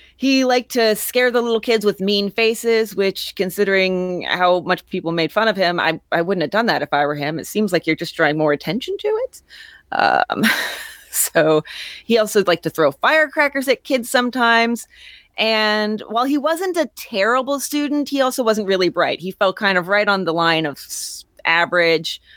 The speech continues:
One teacher said he was, quote, "peculiar, intractable, not bad, but difficult to understand," end quote. And I would like to argue with her about the not bad.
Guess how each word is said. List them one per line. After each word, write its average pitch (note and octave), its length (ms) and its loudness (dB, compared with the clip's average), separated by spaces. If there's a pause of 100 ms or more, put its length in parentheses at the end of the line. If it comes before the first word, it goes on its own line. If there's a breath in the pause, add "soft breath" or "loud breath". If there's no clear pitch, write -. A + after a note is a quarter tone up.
(240 soft breath)
One C4 220 0
teacher C#4 260 0
said G#3 220 0
he G3+ 140 -4
was, F#3 240 0
quote, A#3 420 -2
"peculiar, E4 560 -2
intractable, A#3+ 960 0
not G#4 320 -2
bad, F3+ 600 0
but G#3+ 120 0
difficult B3 440 -2
to - 100 0
understand," F#3 720 -2
end F3 240 0
quote. D3 240 0
And D#3 140 -4
I E4+ 160 2
would C#4+ 120 -2
like A#3 200 0
to - 100 0
argue F3+ 240 2
with E3+ 140 0
her E3+ 120 0
about E3 220 0
the D3 60 -8
not D3 200 -2
bad. - 260 0